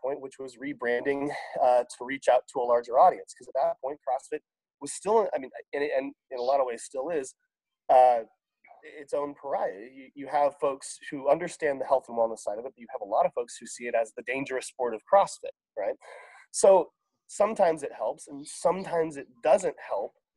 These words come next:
when the message is kind of mixed like that out in the public. And, and, and I don't know if that's been well addressed. So anyway, <clears throat>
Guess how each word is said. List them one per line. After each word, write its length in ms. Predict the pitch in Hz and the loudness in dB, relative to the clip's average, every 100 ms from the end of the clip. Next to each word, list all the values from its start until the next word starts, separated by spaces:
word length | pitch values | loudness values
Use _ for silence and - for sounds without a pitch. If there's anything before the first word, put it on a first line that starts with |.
| _ _ _ - | _ _ _ 0
when 160 | 156 | 2
the 60 | 156 | 2
message 400 | 151 156 - 143 | 0 0 -2 -8
is 120 | 139 | -10
kind 240 | - 143 135 | -6 -4 -4
of 120 | 120 | -4
mixed 300 | 143 - - | -4 -4 -2
like 220 | 123 113 | -2 2
that 180 | 117 120 113 | 2 4 4
out 160 | 123 | 2
in 60 | 120 | 2
the 80 | 113 | -6
public. 340 | - 233 - - | -4 -4 -6 -14
And, 340 | 98 107 120 | -16 -10 -4
and, 180 | 117 127 151 | -4 2 6
and 120 | 147 | 8
I 60 | |
don't 160 | 160 147 | 8 8
know 100 | 135 | 4
if 80 | 131 | 2
that's 320 | 135 147 - - 135 | 2 2 0 -14 -10
been 160 | 120 | -4
well 160 | 117 117 | -2 -2
addressed. 320 | 107 101 - | -4 -10 0
So 80 | 233 | 4
anyway, 200 | 220 - - - _ _ | 6 4 2 -20 _ _
<clears throat> 0 | _ | _